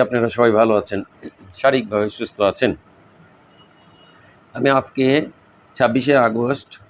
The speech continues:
মঙ্গলবার, দুই হাজার পঁচিশ, এই ভিডিও আলোচনা করছি এবং আমার আজকের আলোচনার শিরোনাম হচ্ছে, শেয়ার বাজারে আজকে হঠাৎ করে কি এমন হলো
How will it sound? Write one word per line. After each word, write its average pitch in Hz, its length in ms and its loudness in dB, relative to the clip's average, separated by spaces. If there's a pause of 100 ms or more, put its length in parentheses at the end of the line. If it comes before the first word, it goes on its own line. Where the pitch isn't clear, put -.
(480)
মঙ্গলবার, 120 440 2
দুই 113 140 -2
হাজার 107 220 -4
পঁচিশ, 139 320 -8 (120)
এই 117 140 0
ভিডিও 104 240 -4
আলোচনা 101 360 -8
করছি 98 260 -8 (160)
এবং 107 140 0 (140)
আমার 98 200 -2 (180)
আজকের 117 360 -4 (160)
আলোচনার 117 420 -2 (240)
শিরোনাম 113 440 -2
হচ্ছে, 123 240 -4 (1500)
শেয়ার 160 260 4
বাজারে 185 240 4 (140)
আজকে 165 240 0 (100)
হঠাৎ 165 240 4 (100)
করে 156 240 4
কি 165 80 0 (120)
এমন 127 220 0
হলো 90 180 -4